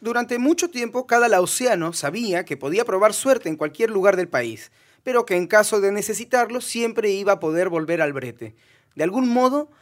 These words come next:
casi de forma accidental y en condiciones que no parecían óptimas para los ojos argentinos,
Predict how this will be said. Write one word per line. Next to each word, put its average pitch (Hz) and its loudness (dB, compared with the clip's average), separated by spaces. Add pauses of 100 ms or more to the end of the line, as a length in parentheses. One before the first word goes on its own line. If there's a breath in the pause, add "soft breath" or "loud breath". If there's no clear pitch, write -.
(120)
casi 226 -2
de 180 0
forma 262 -2
accidental 165 -4
y 165 -2
en 151 -4
condiciones 190 -4
que - -8
no 185 -2
parecían 170 -4
óptimas 151 -4
para 131 -4
los 131 -6
ojos 202 -4
argentinos, 190 -10